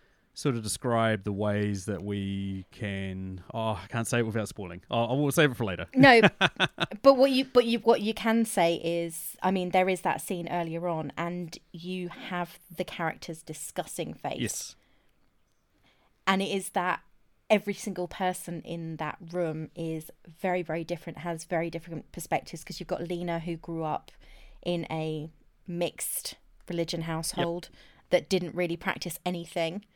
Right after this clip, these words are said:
Speaker 2: And then, of course, you had Anika, who had a very, very strict religious upbringing.
Speaker 1: Correct, yeah.
Speaker 2: So you had the very contrasting beliefs. So were you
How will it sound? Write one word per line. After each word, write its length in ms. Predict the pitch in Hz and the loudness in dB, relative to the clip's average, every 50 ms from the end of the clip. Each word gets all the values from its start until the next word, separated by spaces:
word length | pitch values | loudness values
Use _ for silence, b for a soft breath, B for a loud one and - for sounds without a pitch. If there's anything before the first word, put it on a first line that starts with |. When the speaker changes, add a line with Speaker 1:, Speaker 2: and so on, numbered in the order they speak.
| b b b b b b b b b b b _ - | b b b b b b b b b b b _ -2
Speaker 2:
And 160 | 185 185 180 | -2 0 2
then, 220 | 180 175 175 175 | 2 2 2 0
of 100 | 175 - | -4 -6
course, 360 | - - 196 180 175 - - | -6 -6 -4 -4 -4 -4 -6
you 80 | 185 175 | -6 -4
had 180 | 165 180 170 170 | -2 -2 -2 -2
Anika, 400 | 170 175 180 180 - 196 180 170 | -4 -6 -8 -8 -6 -6 -8 -4
who 240 | 170 196 180 175 | -2 0 0 0
had 320 | 165 165 - 180 175 170 175 | -2 -4 -6 -6 -6 -4 -6
a 60 | 170 | -6
very, 280 | 160 - 165 156 165 170 | -4 -2 -2 -2 -2 -4
very 240 | - 151 151 160 160 | -6 -6 -6 -6 -6
strict 760 | - - - - - - 170 160 - - _ - - - - _ _ _ - | -8 -10 -12 -12 -8 -4 -4 -4 -4 -4 _ -12 -12 -12 -12 _ _ _ -8
religious 340 | 180 170 165 160 - 156 - | -6 -4 -4 -4 -6 -4 -2
upbringing. 420 | 196 - - - 175 165 160 147 110 | -2 -2 -2 -2 -4 -4 -4 -4 -2
Speaker 1:
Correct, 260 | 107 98 92 - - | -2 -2 -4 -4 -8
yeah. 140 | - 98 - - _ - _ _ _ _ _ _ _ _ _ _ _ _ _ _ _ _ _ _ _ _ _ _ _ _ _ _ _ - 175 | -10 -10 -12 -12 _ -20 _ _ _ _ _ _ _ _ _ _ _ _ _ _ _ _ _ _ _ _ _ _ _ _ _ _ _ -10 -4
Speaker 2:
So 140 | - - | 0 2
you 180 | 196 185 180 175 | 4 4 2 2
had 480 | - - - 190 175 175 175 165 - - - - | 0 -2 -2 -2 0 0 0 -2 -4 -8 -6 -2
the 320 | 180 165 160 156 147 151 160 | 0 2 2 2 0 -2 -2
very 400 | - 175 156 156 160 156 151 - _ | 0 0 2 2 0 -2 -6 -8 _
contrasting 920 | - - 165 165 170 165 - - 156 151 160 - - 160 147 135 - 143 - - _ _ _ _ _ _ _ _ - - - | -10 -8 -6 -6 -6 -6 -6 -6 -6 -6 -6 -8 -6 -6 -4 -4 -6 -8 -10 -14 _ _ _ _ _ _ _ _ -20 -6 -2
beliefs. 680 | 185 175 165 156 156 - - - - - - - - b b b b b b b b b b b b b b b b b - | -2 0 0 0 -2 -4 -6 -8 -8 -8 -8 -8 -10 b b b b b b b b b b b b b b b b b -10
So 600 | - - 196 180 175 180 180 175 175 - - _ - 160 165 | 0 4 6 6 8 6 6 4 2 0 -4 _ -18 -6 0
were 200 | 185 185 180 185 | 2 4 4 4
you 580 | 185 170 185 190 190 185 185 190 185 180 190 | 2 0 -2 -2 0 0 0 0 -2 -4 -6